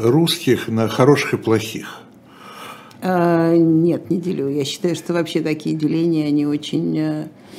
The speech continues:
Speaker 2: искусственные. И я понимаю, что особенно сейчас, за последние шесть месяцев, у людей появилась необходимость, э, брать стороны, и, наверное, это очень правильно,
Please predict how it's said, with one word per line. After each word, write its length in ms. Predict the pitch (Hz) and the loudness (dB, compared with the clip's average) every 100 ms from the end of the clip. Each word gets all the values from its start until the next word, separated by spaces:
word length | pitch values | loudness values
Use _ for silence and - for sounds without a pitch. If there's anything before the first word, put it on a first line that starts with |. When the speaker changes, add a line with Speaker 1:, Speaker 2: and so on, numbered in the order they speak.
| - - - - - - - - | -18 -18 -18 -20 -20 -20 -20 2
Speaker 2:
искусственные. 1200 | 233 - - 226 - - 196 196 202 214 277 302 - - - - | 4 4 6 6 4 6 8 8 8 8 10 8 6 -8 -14 -12
И 600 | - 202 190 190 190 190 190 175 - - - - | -8 0 4 8 8 8 4 2 -6 -18 -20 -6
я 160 | 208 208 | 4 6
понимаю, 640 | 214 226 214 196 160 156 | 8 8 8 6 6 4
что 600 | 156 - 170 156 151 151 - - - - - | 2 -2 2 4 2 0 -6 -20 -20 -20 -12
особенно 460 | - 170 180 165 160 | -2 2 4 6 4
сейчас, 480 | 156 165 - 143 143 | 2 -2 0 0 -2
за 60 | |
последние 460 | 160 151 151 151 151 | -2 0 2 2 2
шесть 280 | - 147 - | 2 -2 2
месяцев, 380 | 147 139 - 156 | 0 0 -8 -6
у 60 | 180 | -4
людей 320 | 165 180 175 | 0 -2 0
появилась 560 | 147 139 147 147 143 | 0 0 0 -2 -2
необходимость, 920 | 156 135 - 151 156 147 135 131 - - - - - - - - | -2 -2 -2 0 4 4 2 -4 -10 -20 -20 -20 -20 -20 -20 -8
э, 460 | 165 156 151 135 139 | -4 -4 -4 -6 -4
брать 320 | 170 156 143 | 0 0 0
стороны, 800 | - - 214 285 240 165 147 139 | -6 2 6 8 8 6 4 4
и, 60 | |
наверное, 480 | 147 151 156 156 151 | 6 6 6 4 2
это 160 | 147 151 | 2 0
очень 280 | 151 151 147 | 0 0 2
правильно, 760 | 190 254 269 196 165 156 151 | 4 6 6 6 4 2 -4